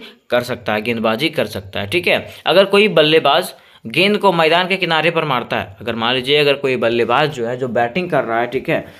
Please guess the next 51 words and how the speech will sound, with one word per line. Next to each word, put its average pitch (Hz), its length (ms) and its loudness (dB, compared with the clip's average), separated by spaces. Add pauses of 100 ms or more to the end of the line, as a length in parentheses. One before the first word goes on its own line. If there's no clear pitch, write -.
(180)
वो 147 80 0
क्या 147 180 2
करेगा, 175 420 2 (260)
गेंद 185 320 0
को 190 120 2
जो 143 100 2
है 147 60 4
ना 147 80 0
मैदान 151 400 4
के 185 100 -6
किनारे 180 400 4
पर 190 120 0
मारता 151 360 0
है, 101 240 -10 (400)
मैदान 117 340 -6
के 202 180 0 (240)
कि 139 80 -8
मतलब 143 260 -2
फील्ड 175 280 0
जो 170 60 2
है 185 60 2
ना 214 80 -2
फील्ड 165 280 -4
के 160 100 -4
किनारे 170 360 0
पे 185 100 -2
मारता 147 280 -2
है, 117 60 -2
बाउंड्री 139 360 2
के 185 100 -4
किनारे 165 340 0
पे 196 100 -4
मारता 139 320 0
है, 117 60 -2
ठीक 143 200 -6
है, 123 180 0 (240)
तो 135 100 -2
वह 156 180 4
जो 151 120 2
है 151 80 0
ना 147 100 -2
चार 131 360 0
रन 131 160 -2
माना 113 220 -4
जाता 98 280 -8
है। 95 140 -14 (320)
कितना 113 180 -10
रन 127 100 -8
माना 131 180 -4
जाता 131 220 -4
है? 151 120 -4